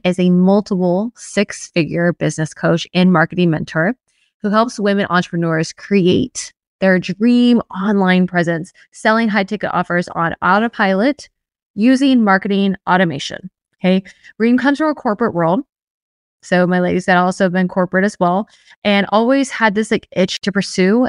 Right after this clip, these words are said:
a fulfilling career. She started coaching, um, her coaching business while juggling a full-time job, scaled it to six figures in just eight months,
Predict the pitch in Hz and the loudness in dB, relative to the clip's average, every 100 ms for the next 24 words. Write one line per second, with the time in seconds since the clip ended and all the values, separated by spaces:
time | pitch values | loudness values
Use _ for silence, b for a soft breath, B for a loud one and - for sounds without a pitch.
0 | - 185 180 190 - 190 185 190 190 - | 0 0 2 -2 -2 0 2 2 0 -4
1 | 160 160 - - _ _ _ _ _ _ | -4 -4 -4 -8 _ _ _ _ _ _
2 | _ - 240 220 233 226 226 233 196 214 | _ -6 -2 -2 0 0 0 -4 -2 -2
3 | 214 214 _ _ _ - 202 196 180 190 | -2 -4 _ _ _ -2 2 2 0 -2
4 | 214 220 196 202 185 180 190 185 175 180 | -2 -2 -2 0 0 0 -2 0 0 2
5 | 180 185 185 180 - 175 - 190 208 175 | 0 2 2 0 -2 -4 -2 -2 0 0
6 | 170 160 170 - 202 208 233 220 196 202 | 2 0 -2 -6 0 0 0 -2 -6 -6
7 | 185 - - _ 190 170 165 170 - 185 | -6 -10 -20 _ -2 0 0 -4 -2 -2
8 | 175 208 - 214 165 165 185 | 0 0 0 -2 -2 -4 -6